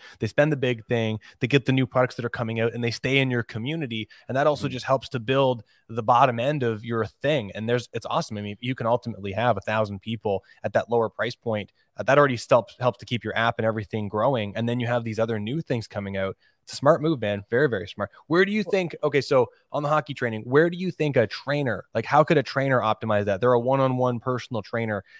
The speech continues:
Speaker 1: D-, how could they keep people in their world, in your opinion, like that?
Speaker 2: Um, a lot of that comes down to kinda like my original business philosophy is you just gotta be good at what you do.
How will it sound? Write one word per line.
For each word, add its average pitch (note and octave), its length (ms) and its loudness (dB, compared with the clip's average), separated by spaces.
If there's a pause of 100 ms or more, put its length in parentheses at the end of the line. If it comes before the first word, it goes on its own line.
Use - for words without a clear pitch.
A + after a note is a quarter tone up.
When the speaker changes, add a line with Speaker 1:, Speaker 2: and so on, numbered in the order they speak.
(240)
Speaker 1:
D-, - 100 -20
how D#3 220 4
could D#3 160 0
they C#3+ 180 -2
keep - 260 -10
people A2 360 -6
in G#2 80 -4
their G2+ 160 -2
world, F#2+ 340 -4
in G#2 100 -8
your G2+ 120 -4
opinion, F#2+ 340 -8
like G2+ 220 -2
that? - 160 -10 (800)
Speaker 2:
Um, D3+ 420 -2
a D#3+ 100 0
lot E3 280 2
of G#3+ 140 -2
that D3 260 2
comes C3+ 300 -4
down C3+ 320 0
to B2+ 320 -2
kinda C#3+ 280 -2
like C3+ 180 -2
my B2 180 0
original A#2+ 400 0
business A#2+ 360 -4
philosophy A2+ 600 -4
is G#2+ 100 -8
you A#2+ 100 -6
just F#3 220 -10
gotta F#3 200 0
be C#3 120 -2
good B2 240 -2
at A2+ 120 -4
what B2 160 -6
you G#2+ 120 -6
do. G2 360 -6